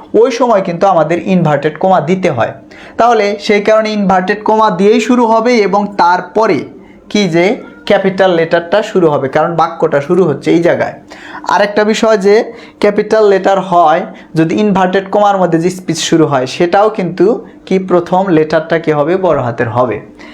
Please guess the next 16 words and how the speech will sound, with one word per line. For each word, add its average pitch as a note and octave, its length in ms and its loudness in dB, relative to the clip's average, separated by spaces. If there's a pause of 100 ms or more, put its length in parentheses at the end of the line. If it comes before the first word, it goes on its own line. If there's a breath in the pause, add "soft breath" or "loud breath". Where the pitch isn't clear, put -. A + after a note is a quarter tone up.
(160 loud breath)
তাহলে G3+ 260 2
"Why F#3+ 500 2
are G3+ 640 0
you G#3+ 120 4 (160)
going F#3 500 2
to A3 180 2
বরিশাল?" E3+ 720 0
এখানে B3 360 0
দেখো G3 460 -2 (320 loud breath)
আমি F#3 240 0
একটু A3 220 0
আগে F#3 220 2
বলেছি F3 420 -2
যে D3+ 380 0 (600 loud breath)
প্রপার A3 380 2
নাউনের F#3+ 840 0